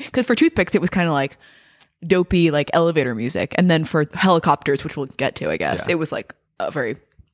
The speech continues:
Speaker 1: a, a much more badass.
Speaker 2: I think they try to. I, I mean, I'll have some,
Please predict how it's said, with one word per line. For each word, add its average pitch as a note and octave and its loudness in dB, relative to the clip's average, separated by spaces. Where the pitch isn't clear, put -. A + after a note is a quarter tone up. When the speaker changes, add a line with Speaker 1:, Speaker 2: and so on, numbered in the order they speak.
Speaker 1:
a, D#3+ 2
a - 4
much E3+ 2
more C#3 -2
badass. B2 0
Speaker 2:
I G#2+ 4
think C#3 0
they G2 4
try E2+ 0
to. F2 0
I, G2+ 4
I - -6
mean, F2+ -2
I'll F#2 0
have F#2 0
some, - -10